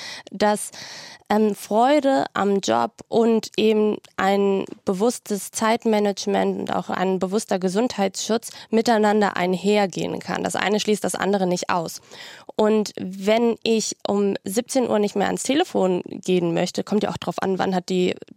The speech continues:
wann hat die Praktikantin ihren Arbeitstag gestartet, ne? Das ist ja <laughs> auch ein ganz entscheidendes Detail an dieser Stelle, dann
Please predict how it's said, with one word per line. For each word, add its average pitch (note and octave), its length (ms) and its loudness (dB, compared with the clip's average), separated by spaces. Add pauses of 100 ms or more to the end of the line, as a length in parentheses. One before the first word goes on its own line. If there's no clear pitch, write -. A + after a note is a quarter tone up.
(120)
wann F#3 180 0
hat F3+ 100 -2
die F3+ 60 -2
Praktikantin F3+ 680 -2
ihren F3 220 -4
Arbeitstag F3 480 -2
gestartet, F#3+ 720 0 (100)
ne? A3 240 2
Das F#3+ 160 -10
ist F#3 120 -8
ja - 140 2 (120)
<laughs> - 40 -4
auch G3+ 120 -2
ein G3 120 -2
ganz G3 200 -4
entscheidendes G3 440 0
Detail G3 380 0
an A#3+ 60 -2
dieser A#3+ 200 0
Stelle, C4+ 300 0 (500)
dann A#3+ 240 4